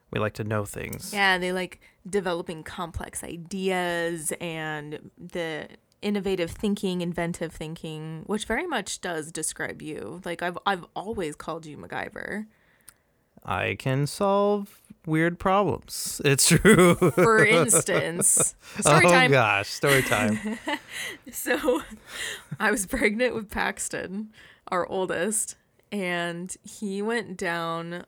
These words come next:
Speaker 2: a very lazy river, a slow-moving,
Speaker 1: When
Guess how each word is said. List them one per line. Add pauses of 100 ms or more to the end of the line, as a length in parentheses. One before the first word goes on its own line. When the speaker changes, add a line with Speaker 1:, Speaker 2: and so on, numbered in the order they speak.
(120)
Speaker 2:
a
very
lazy
river,
a
slow-moving,
Speaker 1:
When